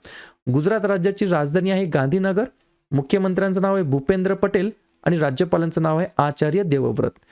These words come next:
गुजरातमध्ये लोकसभेच्या जागा आहेत सव्वीस, राज्यसभेच्या जागा आहेत अकरा आणि विधानसभेच्या जागा आहेत एकशे ब्याऐंशी. बघा पुढचं राज्य हरियाणा राज्य.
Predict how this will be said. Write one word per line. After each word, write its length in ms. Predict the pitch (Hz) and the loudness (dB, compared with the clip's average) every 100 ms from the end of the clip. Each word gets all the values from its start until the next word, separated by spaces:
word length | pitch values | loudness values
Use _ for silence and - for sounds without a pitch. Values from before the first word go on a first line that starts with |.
| - - - | -20 -20 -6
गुजरातमध्ये 600 | 120 143 196 196 196 196 | -2 0 0 0 0 2
लोकसभेच्या 560 | 156 170 - 180 185 202 | 0 0 0 0 2 0
जागा 260 | 185 175 190 | 0 0 0
आहेत 120 | 202 - | -2 -2
सव्वीस, 460 | 156 139 190 220 - _ _ _ 127 | -2 0 -2 -4 -12 _ _ _ -2
राज्यसभेच्या 640 | 139 139 185 190 175 185 | 0 0 -2 0 0 0
जागा 240 | 180 180 185 | 0 0 -2
आहेत 100 | 196 - | -4 -4
अकरा 380 | 170 233 175 185 - _ _ | -2 0 -2 -4 -10 _ _
आणि 100 | 151 | -2
विधानसभेच्या 680 | 139 143 190 170 147 143 151 | 0 0 0 0 -2 0 0
जागा 220 | 143 131 | 0 0
आहेत 100 | 170 - - | -4 -4 -2
एकशे 320 | 135 - 196 | -2 0 -2
ब्याऐंशी. 500 | 156 127 123 120 120 - _ _ _ 143 | 0 -2 -2 -4 -6 -8 _ _ _ -2
बघा 140 | 160 | -2
पुढचं 320 | 170 156 190 | 0 -2 0
राज्य 280 | 185 160 208 202 - | 0 0 -2 -4 -2
हरियाणा 340 | 139 165 175 | 0 0 0
राज्य. 260 | 180 156 | 0 -2